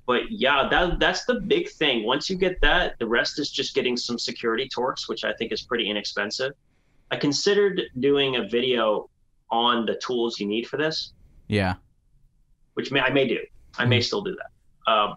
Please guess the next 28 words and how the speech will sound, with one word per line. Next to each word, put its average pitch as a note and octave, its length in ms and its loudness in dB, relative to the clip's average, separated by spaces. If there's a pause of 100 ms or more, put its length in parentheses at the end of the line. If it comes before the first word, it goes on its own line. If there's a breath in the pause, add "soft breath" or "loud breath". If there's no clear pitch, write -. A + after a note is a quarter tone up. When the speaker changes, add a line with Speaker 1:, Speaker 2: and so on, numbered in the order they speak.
Speaker 1:
but B2 160 0
the - 80 -2
problem D#3+ 440 2
is B2+ 220 0
I C#3 100 -2
can't C#3+ 240 0
be C#3+ 80 2
like, B2 140 2
"Hey, E3 320 2
go C3+ 140 0
buy C#3 200 4
this, C3 380 -2
you B2+ 60 -2
know, A2 180 0 (120)
part C#3+ 240 2
that's A#2+ 120 -4
gonna A#2+ 180 -2
take A#2+ 220 -4
you A2 160 -4
two B2+ 160 -6
months." A2+ 400 0
It's - 180 -6
kinda B2+ 300 0
tough - 240 0
to - 80 -8
say A#2 220 0
that. - 260 -4 (640)
Speaker 3:
Yeah. G#2+ 420 4